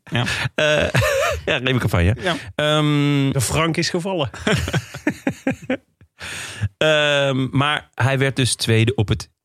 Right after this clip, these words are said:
Speaker 2: E K. Op het W K werd hij zevende. En daar werden we op gewezen door, eh, onder andere Ivo de Beus. Ehm, hij zegt: "De beste bankzitters, wij luisteren met veel plezier naar jullie podcast en kijken er naar uit elke zondagavond. Echter waren wij heel erg teleurgesteld in jullie alle drie.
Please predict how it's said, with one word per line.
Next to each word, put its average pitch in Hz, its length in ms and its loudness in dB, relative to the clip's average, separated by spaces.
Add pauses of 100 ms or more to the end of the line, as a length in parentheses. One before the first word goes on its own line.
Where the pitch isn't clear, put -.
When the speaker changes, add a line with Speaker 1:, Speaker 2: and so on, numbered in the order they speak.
(100)
Speaker 2:
E 95 240 4
K. 71 280 -4
Op 90 120 -6
het 92 140 -2
W 95 180 0
K 113 60 -6
werd 92 280 0
hij 95 100 0
zevende. 82 480 0
En 80 100 0
daar 95 120 2
werden 104 180 2
we 107 60 2
op 95 100 -2
gewezen 98 460 2
door, 90 460 2
eh, 85 240 0
onder 104 280 2
andere 107 320 2
Ivo 107 360 2
de 87 100 0
Beus. 95 440 0 (1040)
Ehm, 87 640 2 (400)
hij 101 180 2
zegt: 104 320 2
"De 104 80 2
beste 120 180 2
bankzitters, 131 440 0
wij 117 120 -2
luisteren 107 300 0
met 92 160 2
veel - 140 0
plezier - 180 -2
naar 110 100 4
jullie 95 140 2
podcast - 360 -2
en 107 100 0
kijken 92 460 2 (360)
er 104 100 2
naar 90 120 4
uit 127 220 0
elke 147 200 0
zondagavond. 120 580 0 (260)
Echter 180 260 2
waren 135 180 0
wij 131 100 2
heel 110 300 4
erg 156 100 0
teleurgesteld 139 500 -2
in 127 80 2
jullie 117 300 2
alle 147 260 -2
drie. 110 300 0